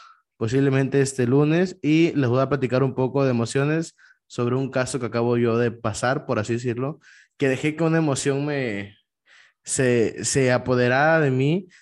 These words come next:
se convirtió en, en un sentimiento, luego en un estado emocional, y de-, llegué a terminar como que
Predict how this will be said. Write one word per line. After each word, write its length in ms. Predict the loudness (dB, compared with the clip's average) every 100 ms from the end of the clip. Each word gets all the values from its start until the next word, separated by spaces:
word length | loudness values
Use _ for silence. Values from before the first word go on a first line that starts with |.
| _ -8
se 200 | -4 -2
convirtió 380 | 0 0 0
en, 720 | 0 2 2 0 0 0 0 -2
en 140 | -2
un 140 | 0 0
sentimiento, 680 | 0 0 0 0 0 0 2
luego 260 | 2 2
en 100 | 0
un 60 | -2
estado 260 | -2 -2 0
emocional, 640 | 0 -2 -2 0 -2 -4 -12 _ _ _ _ _ _
y 220 | 0 2
de-, 240 | 2 2 2
llegué 240 | 2 2
a 80 | 2
terminar 340 | 0 2 0
como 240 | 0 -2 0
que 400 | 0 2 0